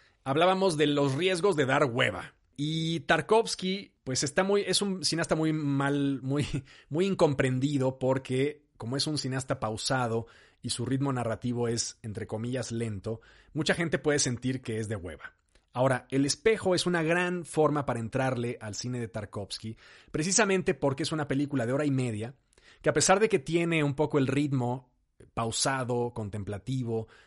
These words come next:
de, de Andrei Tarkovsky, está repleta de cosas visuales tan espectaculares, tan hermosas, con una poesía tan cabrona, eh, a te-, en términos audiovisuales,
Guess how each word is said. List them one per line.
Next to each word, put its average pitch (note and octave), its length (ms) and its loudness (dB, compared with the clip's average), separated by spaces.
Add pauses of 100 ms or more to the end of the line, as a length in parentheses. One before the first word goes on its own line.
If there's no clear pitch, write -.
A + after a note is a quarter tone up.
(120)
de, G2 540 -8
de G2 260 -10
Andrei A2+ 240 -4
Tarkovsky, B2 640 -6 (240)
está F3 220 -2
repleta E3+ 540 0
de C#3 120 0
cosas C#3 600 -2 (180)
visuales D3+ 760 0
tan A3 180 -2
espectaculares, B2 1080 -4 (220)
tan F#3 200 -2
hermosas, B2+ 680 0 (320)
con B2+ 140 -2
una D3+ 200 -2
poesía C#3 500 2
tan E3+ 300 0
cabrona, B2+ 640 0
eh, G#2+ 300 -10
a A2 120 -10
te-, C3 200 -6
en B2 80 -2
términos B2+ 380 -2
audiovisuales, B2+ 760 0